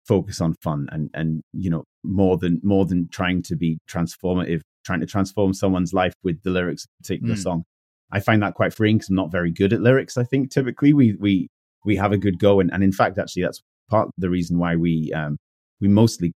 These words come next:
Speaker 1: create stories for our tracks rather than try and find something from within us. We kind of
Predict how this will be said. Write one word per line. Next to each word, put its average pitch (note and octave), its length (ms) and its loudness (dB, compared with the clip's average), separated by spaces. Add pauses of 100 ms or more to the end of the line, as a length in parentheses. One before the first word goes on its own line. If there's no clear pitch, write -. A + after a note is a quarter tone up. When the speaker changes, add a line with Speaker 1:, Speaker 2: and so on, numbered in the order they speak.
Speaker 1:
create E2+ 200 -2
stories F#2 500 2
for E2+ 140 -6
our D#2 80 -6
tracks - 380 -10
rather E2 320 -4
than D2+ 260 -6 (560)
try F2 140 -2
and E2+ 100 0
find E2 240 0
something E2 340 -2
from E2 240 -2
within E2 300 0
us. E2+ 160 -4 (120)
We E2 100 -4
kind E2+ 220 -4
of D#2 80 -8